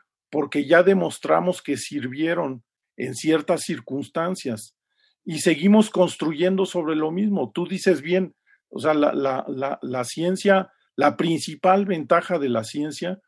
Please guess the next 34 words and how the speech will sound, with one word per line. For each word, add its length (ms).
es 180
que 120
siempre 460
se 140
está 200
revisando, 800
siempre 560
se 180
está 480
autocriticando, 1200
siempre 400
está 240
diciendo, 680
"Esto 320
ya 180
lo 200
hice, 460
pero 260
quiero 240
ver 140
si 160
lo 160
puedo 260
hacer 260
mejor, 540
quiero 260
ver 160
si 140
lo 160
puedo 180
hacer 280
distinto, 720
este, 440
más, 420